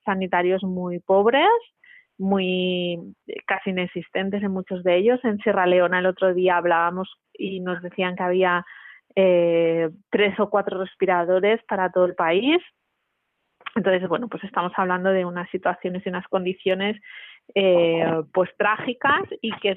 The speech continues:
si los contagios y llegan a, a la velocidad a la que se están produciendo, por ejemplo,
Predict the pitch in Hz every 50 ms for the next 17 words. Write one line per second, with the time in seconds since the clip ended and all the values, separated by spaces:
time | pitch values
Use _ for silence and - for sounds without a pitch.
0 | - - 196 190 190 190 190 190 190 190 190 190 185 - _ - 202 196 196 196
1 | - - 208 190 185 185 185 190 196 196 - - 220 208 202 202 202 202 202 202
2 | 202 202 - - _ - 202 202 196 190 190 190 185 180 214 214 214 190 190 185
3 | 180 180 175 175 175 - - 180 175 175 175 175 175 175 180 175 175 180 180 180
4 | 180 - - 185 175 185 180 - - - 190 - - - - 190 180 - 185 -
5 | - 190 180 180 170 - 185 - - - 180 180 180 180 170